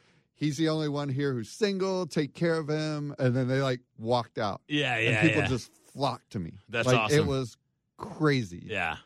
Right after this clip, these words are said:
Speaker 1: It was
Speaker 2: That's,
Speaker 1: hilarious.
Speaker 2: that's rad. That's rad.
Speaker 1: Yeah.
Speaker 2: That's much better than my Marilyn Manson story, so.
Speaker 1: Well, I,
Speaker 2: <laughs>
Speaker 1: what,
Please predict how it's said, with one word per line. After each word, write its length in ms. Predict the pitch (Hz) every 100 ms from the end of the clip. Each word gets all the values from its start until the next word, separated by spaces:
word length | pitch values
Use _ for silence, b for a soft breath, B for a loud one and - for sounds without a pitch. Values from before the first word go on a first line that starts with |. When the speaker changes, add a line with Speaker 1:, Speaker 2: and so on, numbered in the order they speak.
| _ -
Speaker 1:
It 80 | 139
was 140 | 123
Speaker 2:
That's, 120 | 127
Speaker 1:
hilarious. 200 | 147 117
Speaker 2:
that's 100 | 151
rad. 100 | 113
That's 200 | 104 -
rad. 60 | 127
Speaker 1:
Yeah. 200 | 127 107 92
Speaker 2:
That's 160 | - -
much 180 | 208 156
better 120 | 180
than 100 | 156
my 80 | 139
Marilyn 300 | 131 127 113
Manson 300 | 104 104 104
story, 280 | - 87 78
so. 260 | - 92 87
Speaker 1:
Well, 380 | 131 131 135 269
I, 760 | 277 - 277 - 247 247 - 254
Speaker 2:
<laughs> 40 |
Speaker 1:
what, 220 | - 175